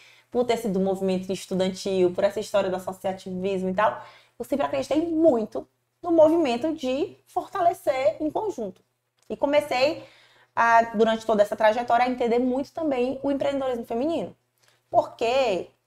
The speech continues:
a gente tem o empreendedorismo, a gente tem os grandes empreendedores, a gente tem as grandes empresas, a gente tem os unicórnios e a gente tem uma categoria totalmente diferente, que são essas mulheres que são mães,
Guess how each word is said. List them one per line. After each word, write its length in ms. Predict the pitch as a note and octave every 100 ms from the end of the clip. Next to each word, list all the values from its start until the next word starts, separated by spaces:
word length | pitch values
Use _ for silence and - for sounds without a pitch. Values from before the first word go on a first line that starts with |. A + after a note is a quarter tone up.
| _ _ _ _ _ _
a 100 | F#3+
gente 260 | G#3 A3+ A#3+
tem 420 | - F3+ F3+ F#3 -
o 60 |
empreendedorismo, 1040 | G#3 F#3+ F3 E3+ F3+ B3 G#3 E3+ F3+ A#3+ - _ _ _ _ _ -
a 100 | A#3+
gente 260 | A#3 A3
tem 220 | - G#3+ F#3
os 100 | F3+
grandes 360 | F3+ F#3+ A#3
empreendedores, 840 | C4+ B3+ B3+ B3+ G#3+ F3+ F3 F#3 -
a 80 | F3+
gente 200 | F3+ -
tem 120 | -
as 120 | -
grandes 260 | B3 A#3+ A3
empresas, 340 | A#3 G#3 F#3+
a 60 | F#3
gente 180 | F3+ F3+
tem 160 | A#3
os 100 | A#3+
unicórnios 540 | C4 B3+ B3+ G3 F#3+ F#3+ _ - - -
e 80 | G3
a 60 |
gente 180 | F#3 F#3
tem 80 | G3
uma 80 | G3
categoria 600 | F3+ G3 F3 F3 F3 E3+ _
totalmente 580 | - C4 D#4+ F4+ E4+ D#4
diferente, 580 | D4+ E4 D#4+ - - - _ _ _ _ -
que 80 |
são 100 | -
essas 220 | F3 F#3 F#3+
mulheres 680 | B3+ B3+ F3+ E3+ E3 F#3 - _ _ _ _
que 360 | F3 D#3+ D#3 - _ _ _ _
são 280 | - C#4+ D4+
mães, 360 | G#3+ F#3 F#3